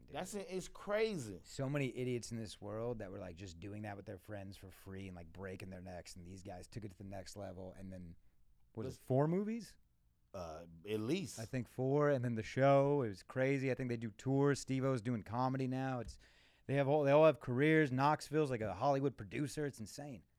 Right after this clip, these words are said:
Speaker 2: You, you, you know, like, uh, a lot of people give, uh, a lot of people who don't traditionally do stand-up shit
Speaker 1: Right.
Speaker 2: when they start doing shows.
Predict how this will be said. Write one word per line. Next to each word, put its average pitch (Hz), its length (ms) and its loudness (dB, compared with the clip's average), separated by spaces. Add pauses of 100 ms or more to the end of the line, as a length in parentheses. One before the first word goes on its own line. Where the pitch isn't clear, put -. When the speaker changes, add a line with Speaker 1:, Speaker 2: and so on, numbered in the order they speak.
Speaker 2:
You, 156 180 -2
you, 170 200 -8
you 190 140 -6
know, 202 280 -4
like, 147 260 0
uh, 123 320 0
a 104 40 -4
lot 143 220 0
of - 80 -8
people 135 240 -4
give, 110 420 0
uh, 92 460 -2
a 87 40 -8
lot 101 240 -2
of 92 180 -6 (720)
people 117 260 -6
who 120 60 -6
don't 104 180 -4
traditionally 98 600 -10
do 95 300 -8 (300)
stand-up 107 840 -4
shit - 480 -6 (220)
Speaker 1:
Right. 98 240 -8
Speaker 2:
when 98 100 -2
they 104 120 0
start 101 340 0
doing 104 220 -2
shows. 110 420 0